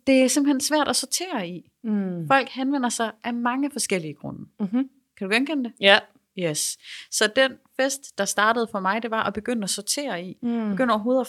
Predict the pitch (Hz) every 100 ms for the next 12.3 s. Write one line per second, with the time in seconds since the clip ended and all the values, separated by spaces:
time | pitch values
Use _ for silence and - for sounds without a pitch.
0 | - 254 277 202 - 208 185 175 185 190
1 | 262 285 180 - 170 196 262 - 185 165
2 | 180 180 180 196 220 196 180 247 - 165
3 | - _ - 175 247 - 190 180 190 202
4 | 180 202 214 214 214 226 214 208 233 247
5 | 240 226 208 208 - - - - _ _
6 | _ _ 131 190 - 214 202 - 240 185
7 | 185 190 220 214 208 247 277 240 220 220
8 | 208 202 226 226 202 - - 190 185 180
9 | 175 175 175 - 226 214 - 302 294 202
10 | - 226 214 175 180 - 196 202 226 208
11 | 196 202 - 208 - 269 262 190 165 151
12 | 156 151 160